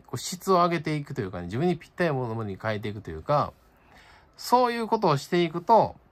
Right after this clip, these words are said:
だんだんだんだん良い方向にむす-、あの、導かれていきます。はい。導かれる、正確に言うと自分でそっちに行っちゃうんですよ。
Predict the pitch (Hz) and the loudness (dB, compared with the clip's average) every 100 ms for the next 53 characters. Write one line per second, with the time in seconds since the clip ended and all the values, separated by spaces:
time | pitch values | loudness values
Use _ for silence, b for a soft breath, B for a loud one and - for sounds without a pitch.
0 | _ _ _ _ _ 120 180 214 240 262 | _ _ _ _ _ 4 6 6 6 6
1 | 214 214 240 196 143 139 147 151 139 143 | 6 4 4 4 4 2 0 -2 0 0
2 | 135 139 131 - 123 110 110 143 151 139 | 0 -2 -6 -6 -4 -2 -2 -4 -4 -2
3 | 135 123 117 104 90 80 - - _ - | 0 0 -4 -6 -6 -6 -8 -20 _ -14
4 | 90 - _ _ _ _ _ _ _ _ | -12 -12 _ _ _ _ _ _ _ _
5 | _ _ _ - 185 294 302 277 302 269 | _ _ _ -4 -2 0 -2 2 4 4
6 | 262 262 - _ _ - - - _ _ | 2 0 -2 _ _ -20 -20 -20 _ _
7 | _ _ _ - 226 277 294 285 233 190 | _ _ _ -2 2 2 4 2 4 2
8 | 165 185 147 139 156 214 160 170 143 147 | 4 2 2 0 0 2 2 0 -2 -2
9 | 139 139 156 143 104 - | -2 -2 0 0 -2 -10